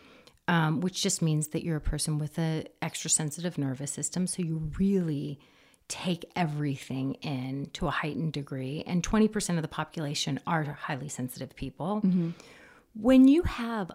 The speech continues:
Speaker 1: unprocessed emotions from the time you're a little kid, and, and, uh, the adults in your world who you really want, you want them to help you, but they don't know how, so they just shut you down, you bury that in your body. And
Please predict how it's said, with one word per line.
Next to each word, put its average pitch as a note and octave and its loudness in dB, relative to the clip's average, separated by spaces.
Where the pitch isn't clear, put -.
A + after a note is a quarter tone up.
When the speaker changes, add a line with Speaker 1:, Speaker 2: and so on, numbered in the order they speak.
Speaker 1:
unprocessed D#3+ 0
emotions D3 0
from D#3+ -2
the D3+ -4
time D#3 -2
you're C#3+ 0
a C#3 -2
little C#3 -6
kid, - -12
and, E3 0
and, F3+ 2
uh, D#3+ 0
the F#3 0
adults F3 0
in E3 2
your D#3 0
world C#3+ -6
who - -4
you F3+ 0
really A#3 2
want, D#3+ 0
you F3+ 0
want A#3+ 4
them D3+ 0
to D3 -6
help E3 -6
you, D3 -6
but C#3+ -10
they D#3+ -2
don't D#3+ -2
know D3+ -4
how, C3 -6
so - -10
they D3 -6
just D3 -6
shut - -6
you E3 -4
down, D#3+ 2
you G3+ 4
bury G#3+ 4
that C#3 -4
in D3 -2
your C#3 -2
body. C3 -10
And F3 0